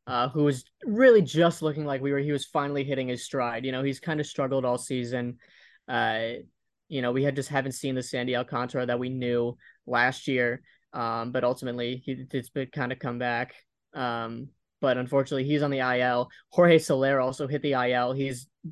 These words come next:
mashed lefties this year beyond anyone's belief.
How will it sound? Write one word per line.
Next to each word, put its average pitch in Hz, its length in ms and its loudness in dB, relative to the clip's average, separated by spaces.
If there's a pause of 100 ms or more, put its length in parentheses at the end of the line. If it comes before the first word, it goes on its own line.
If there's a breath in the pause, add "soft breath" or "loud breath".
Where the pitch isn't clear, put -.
mashed 147 600 0
lefties 131 500 0
this 135 220 -4
year 139 220 2
beyond 123 380 -4
anyone's 127 420 -4
belief. 120 480 -4